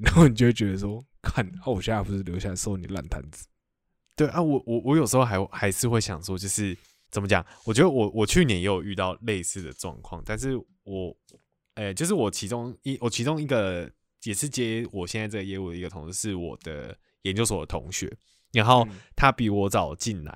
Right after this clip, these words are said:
Speaker 1: 嗯。
Speaker 2: 然后也是后来我刚好进来，然后我们也恰巧在这个公司里面就是同组这样子，那我们就一起办这个业务。
Speaker 1: 嗯。
Speaker 2: 然后后续就是他就离职了嘛，就是他年底的时候离职。那我觉得，
Speaker 1: 嗯。
Speaker 2: 我觉得我的心情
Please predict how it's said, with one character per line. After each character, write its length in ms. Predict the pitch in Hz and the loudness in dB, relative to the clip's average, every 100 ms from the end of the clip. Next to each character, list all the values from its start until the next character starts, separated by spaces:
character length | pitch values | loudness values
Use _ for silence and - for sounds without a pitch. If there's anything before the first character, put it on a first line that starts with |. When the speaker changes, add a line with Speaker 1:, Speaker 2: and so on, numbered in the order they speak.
| - | -14
Speaker 1:
嗯。 40 | 92 | -10
Speaker 2:
然 100 | 85 | -4
后 200 | 101 98 | -2 -4
也 140 | 95 92 | -4 -4
是 420 | - 110 98 92 - | -2 0 0 -4 -4
后 220 | - 156 | 4 6
来 100 | 92 | 6
我 160 | 90 | 2
刚 180 | 80 113 | -2 -4
好 120 | 113 | -4
进 180 | 82 104 | -6 -8
来， 140 | 85 82 | -10 -8
然 100 | 87 | -4
后 80 | |
我 100 | 101 | -2
们 160 | 90 85 | -2 -6
也 120 | 80 | -10
恰 260 | - 120 101 | -6 -4 -4
巧 180 | - 69 | -6 -8
在 300 | 98 92 80 | -6 -6 -6
这 140 | - | -4
个 80 | 107 | -2
公 220 | 95 95 | -2 -8
司 140 | 92 95 | -8 -10
里 100 | 82 | -10
面 120 | 85 | -10
就 120 | 87 | -8
是 120 | 87 | -10
同 360 | 80 - 85 87 | -10 -10 -10 -8
组 260 | 85 101 - | -4 -4 -6
这 80 | 95 | -10
样 160 | 76 - | -10 -12
子， 80 | - | -8
那 100 | 92 | -6
我 40 | |
们 80 | 92 | -4
就 100 | 98 | -4
一 80 | 123 | -4
起 140 | 107 | -6
办 240 | - 92 - | -6 -8 -8
这 80 | |
个 80 | 78 | -14
业 240 | 71 90 65 | -12 -10 -10
务。 100 | 78 | -12
Speaker 1:
嗯。 60 | - - - - - | -14 -20 -20 -16 -8
Speaker 2:
然 120 | 101 | 0
后 300 | 127 113 98 _ _ _ - - _ _ | 2 2 0 _ _ _ -20 -20 _ _
后 220 | - 165 | 4 6
续 180 | 123 143 | 6 4
就 120 | 123 | 0
是 180 | 113 120 | -2 -2
他 260 | 104 107 101 | -4 -2 0
就 160 | 107 | 0
离 220 | 95 87 87 | -2 -2 0
职 240 | - 82 | 0 0
了 140 | 73 | -8
嘛， 180 | 76 - | -10 -12
就 100 | 65 | -12
是 140 | 90 95 | -10 -6
他 140 | 98 | -6
年 240 | 98 85 | -6 -8
底 120 | 85 85 | -10 -12
的 60 | |
时 100 | - | -10
候 120 | 82 | -10
离 180 | 69 64 73 | -12 -14 -4
职。 240 | - - _ | -4 -4 _
那 160 | - 127 | -2 0
我 180 | 110 92 | 0 -2
觉 220 | 87 90 | -4 -4
得， 220 | 95 87 | -4 -6
Speaker 1:
嗯。 60 | 104 - | -8 -2
Speaker 2:
我 260 | 107 104 | 4 4
觉 140 | 98 180 | 6 8
得 80 | |
我 160 | 208 98 | 8 8
的 80 | 85 | 4
心 240 | - 110 | -4 -6
情 240 | 117 92 | -6 -8